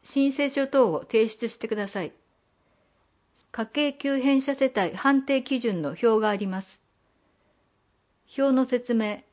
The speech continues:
縦に扶養している親族の状況が六項目あり、横にその状況に応じた非課税相当収入限度額、給与収入の場合と、参考、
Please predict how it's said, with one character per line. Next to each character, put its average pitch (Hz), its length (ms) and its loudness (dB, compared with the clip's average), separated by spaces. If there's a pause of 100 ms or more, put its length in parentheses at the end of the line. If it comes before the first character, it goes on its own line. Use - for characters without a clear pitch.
(1900)
縦 233 300 4
に - 180 0 (160)
扶 247 60 2
養 285 220 8
し - 100 -6
て 262 180 6
い 254 40 4
る 247 160 4
親 302 300 2
族 208 200 6
の 175 140 0
状 214 180 6
況 208 280 4
が 196 140 6
六 185 200 2
項 262 200 10
目 185 260 4
あ 160 100 4
り、 139 160 -6 (400)
横 208 260 6
に 220 240 6
そ 262 140 2
の 262 160 4
状 254 200 8
況 247 260 4
に 233 140 8
応 233 160 6
じ 226 140 -2
た - 300 2
非 - 120 -20
課 269 160 6
税 269 220 10
相 254 240 6
当 254 180 6
収 247 220 4
入 240 200 8
限 226 260 6
度 214 100 2
額、 165 340 -2 (460)
給 269 160 2
与 269 180 8
収 254 180 6
入 180 180 4
の 156 120 0
場 156 200 2
合 147 140 -2 (280)
と、 - 240 0 (320)
参 240 340 4
考、 214 360 4